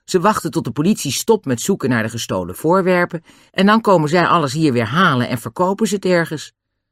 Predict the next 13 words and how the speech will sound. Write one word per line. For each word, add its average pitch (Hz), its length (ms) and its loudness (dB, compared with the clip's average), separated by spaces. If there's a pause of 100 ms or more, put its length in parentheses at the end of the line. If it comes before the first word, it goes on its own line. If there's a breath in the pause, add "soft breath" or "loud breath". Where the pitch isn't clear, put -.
(200)
"Dat - 180 -10
klinkt 220 280 2
logisch," 190 520 -2 (180)
zei 143 200 -8
Dick. 123 260 -4 (600)
"Ze - 160 -8
hebben 123 180 0
er 113 60 0
wel 143 140 0
het 127 140 -2
perfecte - 540 -6
leven 143 460 0
voor. 92 400 -8